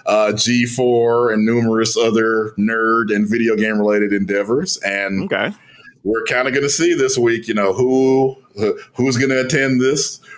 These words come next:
Speaker 1: what new games are gonna be revealed, just kinda how this goes. And of course, this will be one of the things people talk about and trying to figure out,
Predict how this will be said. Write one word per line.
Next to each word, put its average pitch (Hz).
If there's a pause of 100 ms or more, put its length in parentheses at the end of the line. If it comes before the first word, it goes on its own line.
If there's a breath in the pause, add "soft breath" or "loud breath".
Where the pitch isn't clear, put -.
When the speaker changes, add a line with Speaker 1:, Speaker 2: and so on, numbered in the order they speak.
(160 loud breath)
Speaker 1:
what 117
new 127
games 123
are 120
gonna 127
be 131
revealed, 127
just 123
kinda 117 (500)
how 135
this 131
goes. 127
And 110
of 107
course, 107
this 104
will 110
be 113
one 113
of 113
the 107
things 113
people 120
talk 131
about 107
and 107
trying 113
to 104
figure 113
out, 107